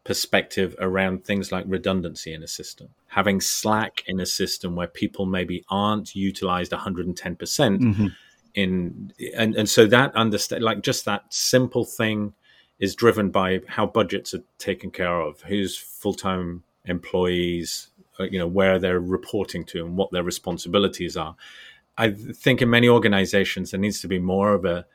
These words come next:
Speaker 1: an understanding of the value of slack in a system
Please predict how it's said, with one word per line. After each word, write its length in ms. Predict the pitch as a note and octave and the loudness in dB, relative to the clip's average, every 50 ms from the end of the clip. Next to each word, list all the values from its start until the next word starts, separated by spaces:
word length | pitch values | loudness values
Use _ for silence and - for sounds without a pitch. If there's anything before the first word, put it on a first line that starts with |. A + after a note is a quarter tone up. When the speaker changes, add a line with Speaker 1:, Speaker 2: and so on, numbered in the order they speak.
| - F#2 | -6 -4
Speaker 1:
an 120 | F#2 F2+ | -2 0
understanding 840 | G2 G#2 G#2+ G#2 G2+ - - - - A2 G#2 G#2+ G#2+ G#2 G2 F#2 F2+ | 2 2 2 0 0 -2 -2 -2 0 2 2 4 4 2 0 0 -2
of 140 | F2 E2 - | -4 -4 -6
the 80 | F#2 E2 E2 - - - | -8 -8 -8 -14 -2 0
value 600 | C3+ A#2+ A#2 B2+ C3 B2+ A2+ G2+ G2 F#2+ F2+ F2+ | 2 2 2 2 2 2 2 4 2 2 0 0
of 100 | F2 - | -2 -2
slack 460 | - - - G2+ F#2+ F#2+ F2+ - - | -4 -4 -2 0 -2 -2 -2 -4 -6
in 100 | F2+ F2+ | -6 -6
a 60 | E2+ | -6
system 580 | - - - F2 - - - F2 D#2 C#2+ - | -6 -6 -6 -6 -8 -8 -10 -12 -14 -14 -16